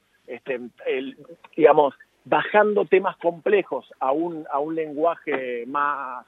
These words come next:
más llano, ¿no? Que puede entrar en cierta clase media histórica argentina. El gran desafío es si puede bajarlo aún más, tal vez, para, para lograr, eh, digamos, encastrar esa, esos mensajes, insisto, que pueden ser novedosos,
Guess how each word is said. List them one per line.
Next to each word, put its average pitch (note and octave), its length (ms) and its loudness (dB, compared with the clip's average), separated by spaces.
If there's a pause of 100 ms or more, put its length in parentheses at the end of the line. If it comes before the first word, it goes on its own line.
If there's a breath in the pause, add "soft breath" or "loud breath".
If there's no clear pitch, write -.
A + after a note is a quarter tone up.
más D3 280 -10
llano, G#3 380 -6 (340)
¿no? G3 240 -4
Que A3 140 -6
puede D#3+ 240 -2
entrar D3+ 300 -6
en D3 100 -14
cierta C#3+ 220 -12
clase C3 300 -10
media C#3 220 -8
histórica C3+ 480 -6
argentina. G3+ 640 -8 (640)
El C#3 120 -2
gran G#3 140 4
desafío G#3 360 2
es - 60 -4
si F3 80 0
puede F#3 180 0
bajarlo F3+ 440 2
aún G#3 260 0
más, A3+ 260 -6
tal E3+ 200 0
vez, G#3 240 0 (360)
para, C3 240 -4 (180)
para C3 320 -6
lograr, E3 420 -2 (120)
eh, B2+ 380 -16
digamos, C3 500 -8
encastrar D3+ 960 0
esa, F3 340 -4
esos F3 260 -4
mensajes, E3 580 -2
insisto, D3 380 -8
que C3+ 120 -10
pueden E3 240 -2
ser F3 160 -2
novedosos, F#3+ 580 0